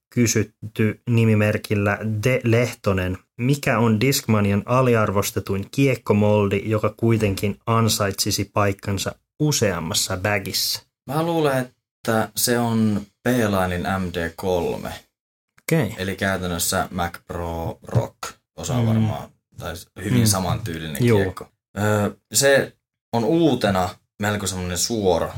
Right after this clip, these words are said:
Speaker 2: mut sitten se vähän kuluu, niin siitä saa erinomaisen semmosen, teki just alussa puhuttiin sitä
Speaker 1: Mm.
Speaker 2: reserve-flippiheitoista,
Speaker 1: Mm.
Speaker 2: niin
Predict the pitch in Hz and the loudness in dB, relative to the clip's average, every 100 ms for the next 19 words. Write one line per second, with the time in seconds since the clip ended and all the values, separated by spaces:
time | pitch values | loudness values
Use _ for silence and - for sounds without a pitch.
0 | - 101 - 123 - - 104 127 135 104 | -8 -2 -2 -2 0 0 0 0 0 -2
1 | - 107 101 92 85 82 - - 90 87 | -2 -4 -2 -2 -2 -6 -10 -8 -6 -4
2 | 90 101 90 - 98 104 107 98 90 82 | -2 -2 -2 -2 0 0 0 0 -2 -4
3 | 80 - - - 82 82 82 78 85 85 | -8 -8 -10 -10 -10 -10 -12 -10 -8 -8
4 | - _ - 87 80 - 82 85 78 - | -10 _ -12 -8 -8 -8 -8 -10 -10 -6
5 | 131 131 127 120 104 - - - 87 82 | 2 4 4 4 2 -2 -10 -10 -10 -10
6 | 82 82 - - _ _ _ _ _ 120 | -10 -10 -12 -14 _ _ _ _ _ -8
7 | 107 87 85 85 - | -6 -6 -6 -8 -10